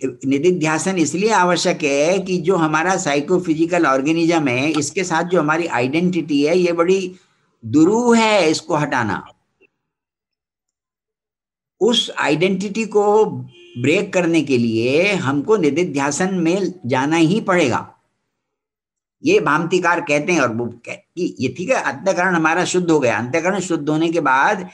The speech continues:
निधिध्यासन आवश्यक है। और जब निधिध्यासन होगा तो वो जो पहले बात आ रही थी चरम वृत्ति, चरम वृत्ति, चरम वृत्ति अज्ञान की निवृत्ति करती है, मैंने डिटेल में बताया था ये।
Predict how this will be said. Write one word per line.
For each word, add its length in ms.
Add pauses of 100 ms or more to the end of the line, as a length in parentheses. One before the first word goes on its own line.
(160)
निधिध्यासन 640
आवश्यक 460
है। 120 (1500)
और 260
जब 220
निधिध्यासन 680
होगा 520
तो 180
वो 120
जो 140
पहले 400
बात 340
आ 60
रही 180
थी 100
चरम 320
वृत्ति, 720 (2500)
चरम 340
वृत्ति, 720
चरम 240
वृत्ति 720
अज्ञान 640
की 140
निवृत्ति 540
करती 320
है, 100
मैंने 240
डिटेल 380
में 120
बताया 360
था 80
ये। 220